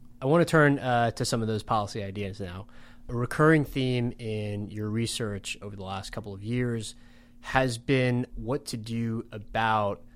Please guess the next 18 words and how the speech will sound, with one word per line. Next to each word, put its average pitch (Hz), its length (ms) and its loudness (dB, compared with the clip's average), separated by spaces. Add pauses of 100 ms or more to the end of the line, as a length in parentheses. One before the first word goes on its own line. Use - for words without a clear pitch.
(180)
the 110 80 -6
labor 104 280 -4
force, - 520 -10
right? 101 200 -8
And 101 100 -8
specifically, 139 500 2
how 120 220 -4
do 120 60 0
you 117 100 -2
get 113 180 -4
people - 300 -10
to - 100 -16
participate 104 560 -10
more 98 540 -6
in 101 160 -12
the 98 60 -12
labor 107 240 -4
force, 107 400 -4